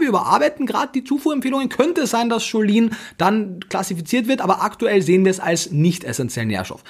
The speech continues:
Das heißt es nicht, dass die D G E per se f-, richtig ist und dass das I O M per se, äh, dass die, die D G E per se falsch ist und das I O M in, in Amerika auf jeden Fall richtig ist, aber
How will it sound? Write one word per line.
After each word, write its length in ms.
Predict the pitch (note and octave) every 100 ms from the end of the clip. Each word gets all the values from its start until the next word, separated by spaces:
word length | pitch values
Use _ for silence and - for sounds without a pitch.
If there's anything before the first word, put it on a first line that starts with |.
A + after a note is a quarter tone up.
| - - _
Das 120 | C#3+
heißt 180 | D3 E3+
es 120 | F3
nicht, 120 | F#3+
dass 120 | F3 D3
die 80 |
D 160 | B2 C3+
G 140 | D3
E 40 | D3
per 220 | D3 A2+
se 100 | A#2
f-, 220 | - -
richtig 260 | F#3+ - B3
ist 160 | D4+
und 140 | F#3 C#3+
dass 180 | B2 -
das 220 | A#2 -
I 100 | D3+
O 80 | D3
M 320 | C3+ C3 D3+
per 180 | B2+ A2+
se, 160 | A2 B2
äh, 100 | A#2+
dass 300 | G2 - - _
die, 80 | B2
die 180 | B2+ C#3
D 140 | C3+
G 100 | B2 D#3
E 80 |
per 200 | C#3 C3
se 140 | A2 A#2+
falsch 320 | B2 C3 F#3
ist 60 | E3+
und 100 | C3
das 100 | C3
I 140 | D#3
O 80 | D3
M 200 | C3 D#3
in, 140 | C3 B2+ -
in 260 | C3+ D3
Amerika 440 | B2 C3+ D#3+ D#3 C#3+ - - _ _ _ _ - _ -
auf 120 | -
jeden 200 | G3 C4
Fall 120 | E3+
richtig 280 | B3 - D3
ist, 140 | -
aber 240 | C#3 D#3+